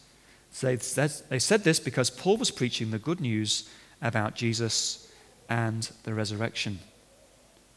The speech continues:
So, on the face of it, not very encouraging.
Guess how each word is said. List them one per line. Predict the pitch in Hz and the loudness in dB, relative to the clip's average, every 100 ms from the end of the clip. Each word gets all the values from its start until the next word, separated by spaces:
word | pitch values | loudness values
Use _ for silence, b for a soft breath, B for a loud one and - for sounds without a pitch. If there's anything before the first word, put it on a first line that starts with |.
| - - - - - - - | -20 -20 -20 -20 -20 -16 -6
So, | - 107 123 | -2 0 0
on | 120 | 0
the | |
face | 113 143 - | 4 6 6
of | |
it, | 139 131 | 0 0
not | 156 | -2
very | 165 143 | 0 2
encouraging. | 143 123 208 175 127 98 | 0 0 -2 0 0 -4